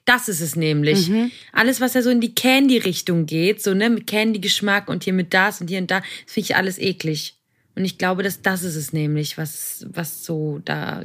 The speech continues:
Speaker 1: geht's halt in die Richtung.
Speaker 2: Mhm, mhm.
Speaker 1: Mm. Nee, ist nicht meins, muss ich sagen. Boah,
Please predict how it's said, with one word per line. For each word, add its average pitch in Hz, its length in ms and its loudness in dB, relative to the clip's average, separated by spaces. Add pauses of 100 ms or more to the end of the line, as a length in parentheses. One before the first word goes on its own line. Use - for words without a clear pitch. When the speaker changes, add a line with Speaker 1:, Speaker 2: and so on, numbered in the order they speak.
Speaker 1:
geht's - 240 -16
halt 151 120 -8
in 147 80 -10
die 147 100 -8
Richtung. 151 260 0 (340)
Speaker 2:
Mhm, 170 200 0 (280)
mhm. 175 80 -4
Speaker 1:
Mm. 165 380 0 (180)
Nee, 220 220 4
ist 208 100 0
nicht 214 140 -2
meins, 160 360 -2
muss 170 140 -4
ich 156 120 -8
sagen. 156 340 -4
Boah, 151 180 -8